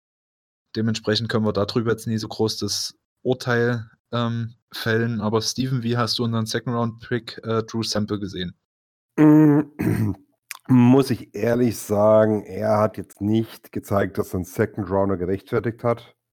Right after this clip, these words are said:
Speaker 2: Sein Blocking war überwiegend sch-, solide bis stark. Ich weiß noch, wie er ein paar Mal auch ein Edge-Defender einfach aus den Socken geschossen hat. Ähm,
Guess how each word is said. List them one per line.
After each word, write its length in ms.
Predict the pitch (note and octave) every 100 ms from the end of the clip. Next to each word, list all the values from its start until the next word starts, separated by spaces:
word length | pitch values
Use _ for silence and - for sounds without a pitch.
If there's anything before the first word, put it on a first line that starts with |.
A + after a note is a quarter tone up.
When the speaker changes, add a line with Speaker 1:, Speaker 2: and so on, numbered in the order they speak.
| _ _ _ _
Speaker 2:
Sein 340 | - G2 F#2
Blocking 540 | - G#2 A2+ A#2+ A#2+ G2+
war 480 | G2 F#2+ F2+ F#2 -
überwiegend 720 | G2 G2 G2 F2+ F#2 F2+ E2+ _ _ -
sch-, 180 | - - _ _ -
solide 480 | F#2 A2+ G#2 B2+ C3
bis 140 | G2
stark. 680 | - - G#2+ B2 D#3 - - G#2
Ich 140 | -
weiß 140 | A2+
noch, 120 | A2+ A2
wie 80 |
er 60 | A2
ein 80 | G2
paar 220 | A2+ A#2
Mal 380 | A#2 A2+ A2+ A#2
auch 220 | A2 G#2+
ein 80 | A2+
Edge-Defender 680 | A2+ G#2+ - - A2+ A2+
einfach 200 | G#2 G#2+
aus 160 | G#2+ G#2
den 80 | G2+
Socken 340 | F2+ G2+ B2+
geschossen 480 | A2+ - A2+ - A2
hat. 240 | A2 - _ _ _ _ _ _ _ _ _ _ -
Ähm, 720 | A#2 A#2 A#2 A2 A2 A2 G#2